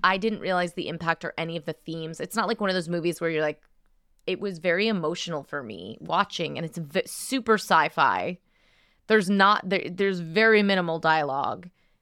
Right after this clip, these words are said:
It's, like, very simple story. There's a little horror in it. Yeah, I just really recommend it. I loved it. So that really impacted me, I think, in terms of what you can do with cinema.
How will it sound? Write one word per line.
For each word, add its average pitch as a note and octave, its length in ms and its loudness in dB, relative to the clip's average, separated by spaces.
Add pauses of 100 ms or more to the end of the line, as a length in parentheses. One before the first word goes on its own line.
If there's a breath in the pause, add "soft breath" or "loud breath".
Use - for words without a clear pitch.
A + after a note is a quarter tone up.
(280)
It's, G3 180 -4
like, F#3+ 160 -6
very G#3 360 2
simple F#3+ 560 -2
story. F#3 800 -2 (460)
There's F3 200 -2
a F3 60 -4
little F#3+ 200 2
horror F#3 460 6
in G#3 200 2
it. A#3 280 0 (600)
Yeah, D#3+ 460 4
I F#3 140 -2
just F3+ 220 -12
really F3 200 -2
recommend D3+ 460 -6
it. C3+ 120 -4
I D3+ 240 -4 (180)
loved D3+ 280 -4
it. - 320 -10 (500)
So G3 200 -2
that F3 220 4
really F#3 200 0
impacted E3+ 460 -2
me, D#3+ 140 -4
I D#3+ 40 -4
think, D#3 180 -8
in D#3+ 100 -6
terms D#3+ 220 -8
of D3 120 -12
what D#3 200 -2
you D#3+ 100 -10
can D#3 220 -8
do D3 320 -6
with C#3+ 200 -6 (300)
cinema. A2 640 -6